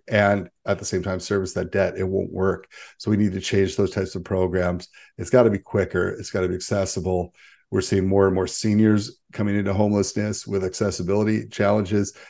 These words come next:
adding another layer to that as well. So we're looking at affordable, accessible, um, and greater income supports. I mean, the, the income supports and the housing, if we did those two things, it would make a world of difference.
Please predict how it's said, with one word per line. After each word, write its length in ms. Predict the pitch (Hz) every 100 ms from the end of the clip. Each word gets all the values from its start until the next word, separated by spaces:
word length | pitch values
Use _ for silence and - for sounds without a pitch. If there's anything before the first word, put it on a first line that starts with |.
| -
adding 240 | 98 104 95
another 380 | 92 98 104
layer 360 | 101 98 104 104
to 120 | - 95
that 100 | 92
as 120 | 95
well. 200 | 98 95
So 140 | 92 92
we're 80 | 98
looking 260 | 101 92
at 100 | 82
affordable, 640 | - - 143 120 107 104 92
accessible, 840 | - - 113 110 110 104 101 98 - - - -
um, 320 | 90 85 85 -
and 120 | 98
greater 300 | 107 101 98
income 240 | 98 -
supports. 560 | 92 87 98 95 90 - _ _ _
I 60 | 101
mean, 320 | 107 135 156
the, 300 | 127 123 131
the 120 | 120
income 220 | 131 135 156
supports 460 | 135 117 113 110
and 100 | 110
the 60 | 104
housing, 500 | 107 87 - 82 80
if 120 | -
we 80 | 110
did 180 | 101 90
those 220 | 117 117
two 200 | - 110
things, 440 | - 90 87 90 -
it 80 |
would 180 | 101 95
make 200 | 92 95
a 80 | 98
world 320 | 95 113 110
of 100 | 98
difference. 400 | 104 92 101 87